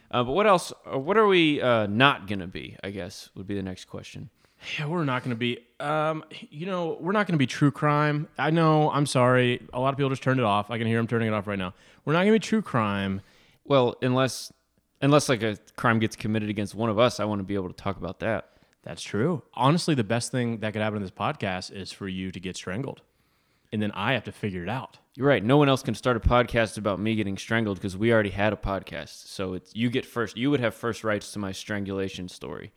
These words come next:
Speaker 2: That's true. Already got the equipment, you know?
Speaker 1: Yeah, exactly.
Speaker 2: So no, no true crime. I know that's a bummer. Um,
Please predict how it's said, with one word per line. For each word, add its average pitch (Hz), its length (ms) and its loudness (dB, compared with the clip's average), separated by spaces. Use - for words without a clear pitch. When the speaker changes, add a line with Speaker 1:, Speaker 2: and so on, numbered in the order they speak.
Speaker 2:
That's 113 140 -8
true. 120 260 -2
Already 117 200 0
got 123 160 0
the 113 60 -2
equipment, 123 400 -2
you 113 140 2
know? 127 160 2
Speaker 1:
Yeah, 90 220 -6
exactly. 104 600 -2
Speaker 2:
So - 140 -6
no, 180 220 4
no 170 240 -2
true 202 220 -8
crime. 120 320 0
I 123 80 0
know 175 160 6
that's 180 160 4
a 170 40 -4
bummer. 110 560 -2
Um, 113 600 -2